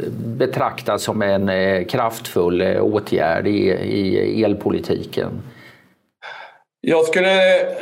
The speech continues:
Speaker 2: jag skulle säga att ja, det kanske det är om, om tio, femton år, men vi måste bry oss om hur det ser ut nu. Och nu, den flexibla användning som finns, den finns, det, vi har ju väldigt mycket industriflex.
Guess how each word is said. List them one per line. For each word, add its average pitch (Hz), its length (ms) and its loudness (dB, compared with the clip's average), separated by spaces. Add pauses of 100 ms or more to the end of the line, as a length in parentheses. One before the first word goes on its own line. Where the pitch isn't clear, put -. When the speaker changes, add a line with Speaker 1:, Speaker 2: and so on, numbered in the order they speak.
(880)
Speaker 2:
jag 156 180 0
skulle 185 200 0
säga 185 180 2
att 165 140 0
ja, 165 60 4
det 160 140 0
kanske 190 320 0
det 160 80 4
är 180 300 4
om, 143 260 0
om 156 140 -2
tio, 143 280 2
femton 147 440 0
år, 170 160 4
men 147 160 2
vi 156 140 2
måste 170 260 -2
bry 170 160 0
oss 160 160 -2
om 143 180 2
hur 139 80 2
det 139 80 2
ser 135 160 0
ut 131 280 2
nu. 156 440 -2 (680)
Och 139 120 4
nu, 180 460 4
den 196 400 0
flexibla 208 580 0
användning 139 520 2
som 135 180 0
finns, - 800 -6 (160)
den 147 200 0
finns, 156 420 0
det, 151 80 0
vi 151 240 -2
har 156 100 6
ju 147 120 2
väldigt 135 400 2
mycket 120 720 0
industriflex. 123 1200 0